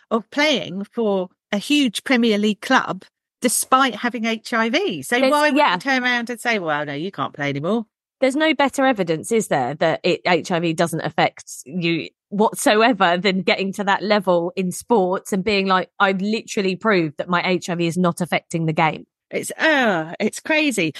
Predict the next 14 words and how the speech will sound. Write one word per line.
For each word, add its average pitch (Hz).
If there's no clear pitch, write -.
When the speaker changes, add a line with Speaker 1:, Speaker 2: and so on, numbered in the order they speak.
Speaker 1:
There 240
was 359
a 466
court -
case, -
um, 170
about 175
a -
different 202
unnamed 226
football 151
player 135
that 202
should 220